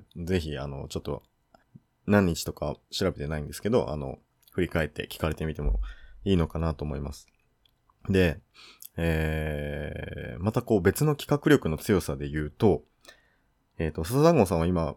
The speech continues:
所属しているそのディーディーティーっていうプロレスで、えっとですね、まあ、プロレスの、やっぱね、こう、プロレスも新しい形を追求したいみたいな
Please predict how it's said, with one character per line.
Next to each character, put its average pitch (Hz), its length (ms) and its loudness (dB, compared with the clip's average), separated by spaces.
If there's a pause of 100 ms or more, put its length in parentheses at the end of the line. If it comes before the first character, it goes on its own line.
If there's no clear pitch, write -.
(100)
所 98 220 0
属 - 120 -10
し - 60 -10
て 101 60 2
い 92 40 4
る 92 100 2
そ 92 100 -2
の 85 100 -2
デ 90 80 -2
ィ - 40 0
ー - 20 -8
デ 92 80 -4
ィ - 20 -8
ー - 40 -10
テ - 120 -8
ィ - 40 -2
ー - 40 -10
っ - 20 -20
て - 140 -10
い 73 180 -4
う - 80 -16 (960)
プ - 100 -4
ロ 85 100 0
レ 78 80 -4
ス - 180 -8
で、 90 240 4 (600)
え 78 80 -6
っ - 40 -8
と 76 120 -10
で 71 100 -8
す - 80 -14
ね、 80 60 -8
ま 92 180 6
あ、 80 60 -2
プ - 180 -4
ロ 147 80 6
レ 170 60 4
ス 165 140 -4
の、 147 300 2
や 107 80 0
っ - 40 -14
ぱ 73 100 -4
ね、 87 260 0
こ 76 260 -6
う、 - 40 -20
プ 110 80 -4
ロ 123 60 0
レ 127 40 -2
ス 127 120 -4
も 110 140 4
新 135 120 -2
し 156 160 0
い - 20 -2
形 90 300 0
を 82 80 -2
追 98 200 -2
求 95 140 -6
し - 80 -6
た 95 160 2
い 78 40 0
み 71 80 -6
た 69 100 -8
い - 20 -6
な - 100 -10